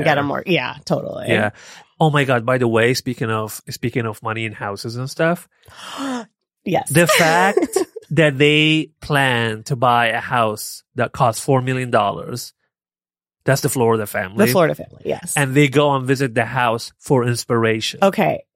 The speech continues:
Speaker 1: But th-, it's so weird. I don't think they're even really planning on buying it. What they do is they go to open houses for h-, for, like, multi-million dollar mansions. And they just go there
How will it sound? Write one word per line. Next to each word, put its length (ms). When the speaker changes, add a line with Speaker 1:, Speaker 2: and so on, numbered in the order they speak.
Speaker 1:
But 180
th-, 140
it's 200
so 220
weird. 320
I 80
don't 160
think 160
they're 200
even 380
really 260
planning 500
on 140
buying 500
it. 280
What 160
they 140
do 260
is 160
they 140
go 520
to 580
open 240
houses 640
for 120
h-, 240
for, 200
like, 180
multi-million 640
dollar 300
mansions. 800
And 140
they 80
just 240
go 180
there 440